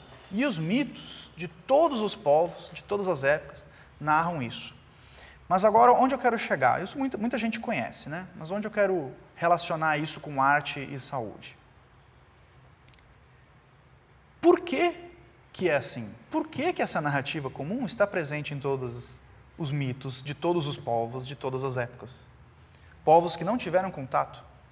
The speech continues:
não dialogavam, não tiveram trocas culturais.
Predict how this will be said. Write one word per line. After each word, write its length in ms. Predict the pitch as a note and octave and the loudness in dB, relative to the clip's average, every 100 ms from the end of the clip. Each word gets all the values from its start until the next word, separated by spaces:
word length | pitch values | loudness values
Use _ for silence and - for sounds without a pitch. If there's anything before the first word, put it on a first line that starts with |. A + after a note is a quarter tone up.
| - - - - - - - - - - - - _ - - - - - - - | -20 -20 -20 -20 -20 -20 -20 -20 -20 -20 -20 -20 _ -20 -20 -20 -20 -20 -20 -6
não 180 | C#3 F#3+ | -4 0
dialogavam, 640 | F#3+ E3+ C#3 G3 E3+ A2+ B2 | 2 2 4 2 0 -6 -10
não 80 | B2 | -8
tiveram 360 | C#3 G3 G3 | 0 2 2
trocas 380 | B2 D3+ C3+ B2+ | 0 2 2 -2
culturais. 500 | C#3 A#2+ B2+ A2 | -12 -8 -4 -6